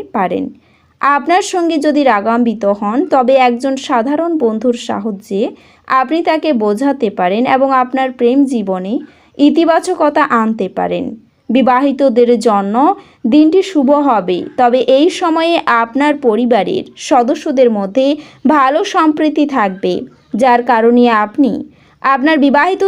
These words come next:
জীবনে ভালো ফলাফল পাবেন। আপনার জীবনসাথী আপনার প্রতি আকৃষ্ট বোধ করতে পারে। এছাড়াও এই দিনে অতিরিক্ত কথায় বাড়িতে বিবাদ হতে পারে, শরীরে কষ্ট বাড়তে পারে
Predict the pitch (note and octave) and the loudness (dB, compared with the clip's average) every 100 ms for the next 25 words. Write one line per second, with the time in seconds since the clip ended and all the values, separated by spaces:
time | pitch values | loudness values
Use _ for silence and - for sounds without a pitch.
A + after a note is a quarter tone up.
0 | F4+ D#4 C#4 D4+ D#4 D4 B3 A3+ C4+ D4+ | 0 0 0 2 2 0 0 2 0 2
1 | C#4+ C#4 D4+ D4+ G3+ F#3+ E3+ - - - | 2 2 2 0 0 -2 -4 -6 -10 -14
2 | _ _ _ - C4 C4 D4+ C#4+ C4+ C4+ | _ _ _ -4 -2 2 2 2 2 2
3 | F#4 G4+ G4+ E4+ F#4 G4 B3+ B3 B3 C#4+ | 0 0 0 2 2 2 2 0 0 0
4 | D4+ D4 C#4+ D4 D4 - A#3 A3+ C#4+ D4+ | 0 0 0 2 0 0 -2 -2 -2 -2
5 | - E4 D4 G#3 A#3+ - B3+ A3 - F3+ | -4 -4 0 0 -2 -2 -4 -2 -4 -4
6 | - D3+ G#2 - - _ _ _ - - | -2 -2 -4 -10 -18 _ _ _ -2 0
7 | D4 G4 G4+ F4+ - C#4+ C#4+ D#4 D#4+ D#4 | 2 4 4 2 2 2 2 2 2 2
8 | B3 - D#4+ D#4+ E4 D#4 B3+ A#3 C#4 D4 | 2 2 -2 -2 -4 -2 -2 0 0 0
9 | B3 G#3+ A#3+ C#4 A#3+ A3 G#3 A#3 A#3+ A#3+ | 2 0 -2 -2 -2 -2 0 0 0 -2
10 | G#3+ F#3 F3+ - - - - _ _ _ | -4 -6 -4 -4 -4 -8 -12 _ _ _
11 | - F4 D4 D#4+ E4 E4 C4+ A#3+ B3 E4 | -6 0 2 2 0 0 0 0 -2 -4
12 | D#4+ A#3+ G3+ G3+ G3 - F3 - | 0 0 -2 -4 -6 -4 -6 -6